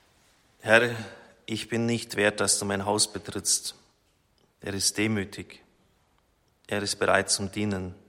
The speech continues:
Und er bittet nicht einmal für sich selbst. Das ist noch das Erstaunlichere, sondern für irgendeinen seiner Knechte. Ein Menschenleben hatte damals, wie manchmal auch heute, in einigen Ländern dieser Erde wenig Wert.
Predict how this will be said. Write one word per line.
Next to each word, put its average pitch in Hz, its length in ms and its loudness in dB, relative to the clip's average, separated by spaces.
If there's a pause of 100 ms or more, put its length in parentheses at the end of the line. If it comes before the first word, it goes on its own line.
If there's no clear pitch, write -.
(460)
Und 104 120 -4
er 107 60 6
bittet 113 340 -4
nicht 123 240 -4
einmal 107 300 2
für 107 160 -8
sich 101 220 -4
selbst. - 580 -4 (840)
Das 101 160 -10
ist 98 140 -6
noch 110 120 -6
das 98 180 -8
Erstaunlichere, 92 680 -6
sondern 95 320 -6
für - 160 -10
irgendeinen 104 600 -4
seiner 98 280 -4
Knechte. 98 520 -12 (1300)
Ein 98 100 -8
Menschenleben 104 600 0
hatte 104 180 -2
damals, 101 640 2 (200)
wie 107 80 -8
manchmal 98 360 0
auch 95 220 -2
heute, 98 360 -4 (680)
in 95 200 -6 (200)
einigen 98 320 -4
Ländern 101 320 0
dieser 98 260 0
Erde 98 300 0
wenig 104 340 2
Wert. 98 420 0